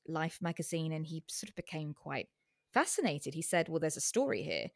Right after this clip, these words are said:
Writers, for the most part, didn't do gross <laughs> things in those days.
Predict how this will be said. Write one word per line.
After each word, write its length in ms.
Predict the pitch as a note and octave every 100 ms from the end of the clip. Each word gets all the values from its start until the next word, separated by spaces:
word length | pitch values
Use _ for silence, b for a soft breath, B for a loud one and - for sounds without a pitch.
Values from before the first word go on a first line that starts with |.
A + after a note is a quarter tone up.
| b b -
Writers, 400 | G3 A#3 A#3+ A3+
for 100 | F#3+
the 100 | F3+
most 240 | F3 F3
part, 420 | - D3 D3+ - -
didn't 260 | F3+ F3+ -
do 220 | A3 F#3+
gross 300 | D3+ C#3+ -
<laughs> 20 |
things 260 | F#3 A3 F#3
in 120 | D#3+
those 180 | D3+ -
days. 320 | D3 E3